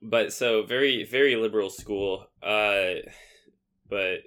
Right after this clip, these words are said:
the, like, when Trump won, it, like,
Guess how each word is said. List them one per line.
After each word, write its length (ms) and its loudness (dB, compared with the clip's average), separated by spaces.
the, 680 0
like, 360 -14
when 280 -8
Trump 300 -4
won, 340 -4
it, 320 -6
like, 240 -6